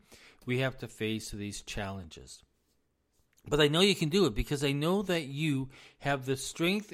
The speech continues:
and the willpower and the ability to look at your personal finances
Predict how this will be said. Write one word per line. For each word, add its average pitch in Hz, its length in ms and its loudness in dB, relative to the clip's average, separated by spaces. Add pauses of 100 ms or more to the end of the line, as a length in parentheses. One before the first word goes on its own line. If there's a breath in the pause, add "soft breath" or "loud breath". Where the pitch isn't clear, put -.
and 156 120 -4
the 147 80 0
willpower 170 800 2
and 147 160 -6
the 139 140 -2
ability 127 880 0 (760 loud breath)
to 135 140 -2
look 156 340 0
at 180 160 -2
your 165 100 -2
personal 156 520 -4
finances 131 760 -6